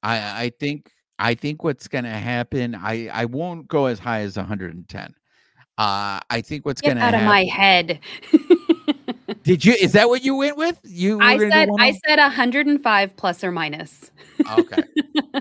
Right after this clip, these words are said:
Speaker 2: So
Speaker 1: So
Speaker 2: we're
Speaker 1: you,
Speaker 2: right
Speaker 1: you
Speaker 2: there.
Speaker 1: pulled the prices right on me. Okay, you went one
Speaker 2: Hmm.
Speaker 1: higher. Okay, I,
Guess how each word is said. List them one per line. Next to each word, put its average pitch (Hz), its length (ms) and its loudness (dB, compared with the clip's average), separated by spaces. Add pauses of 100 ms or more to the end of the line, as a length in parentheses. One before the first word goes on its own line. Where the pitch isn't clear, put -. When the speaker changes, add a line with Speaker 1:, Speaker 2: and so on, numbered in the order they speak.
(460)
Speaker 2:
So - 200 0
Speaker 1:
So 160 240 6
Speaker 2:
we're - 120 4
Speaker 1:
you, 214 140 0
Speaker 2:
right - 160 -10
Speaker 1:
you 196 120 -6
Speaker 2:
there. 294 80 -4
Speaker 1:
pulled 320 240 2
the 269 100 4
prices 196 480 2
right 156 220 6
on 110 220 0
me. 92 280 -12
Okay, 127 300 -6
you 139 180 -6
went 165 240 -4
one 160 200 -2
Speaker 2:
Hmm. 139 80 -4
Speaker 1:
higher. 104 420 -4 (200)
Okay, 95 360 -10 (140)
I, 127 200 -12